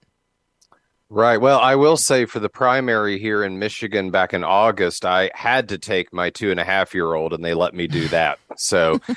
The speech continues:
uh, she wasn't really tall enough to see over, but she did get a, I, a future voter sticker, which was very nice of the poll workers. But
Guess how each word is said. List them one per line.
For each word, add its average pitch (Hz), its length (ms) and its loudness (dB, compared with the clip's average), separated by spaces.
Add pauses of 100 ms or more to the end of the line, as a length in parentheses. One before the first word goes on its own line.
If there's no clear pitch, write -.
(160)
uh, - 180 0
she 135 200 -2
wasn't 117 280 0
really 107 200 2
tall 107 380 2
enough 98 260 -2
to 80 220 -6 (160)
see 107 340 -2
over, 90 320 0
but 90 140 -6
she 98 160 -8
did 107 320 0
get 95 160 0
a, 87 280 2
I, 95 360 -2
a 90 260 -6
future 107 500 -4
voter 87 440 -2
sticker, 71 480 -6
which 78 180 -10
was 78 120 -14
very 80 220 -2
nice 78 300 -4
of 85 60 -6
the 76 80 -12
poll 87 240 0
workers. 76 440 -4 (520)
But 113 280 2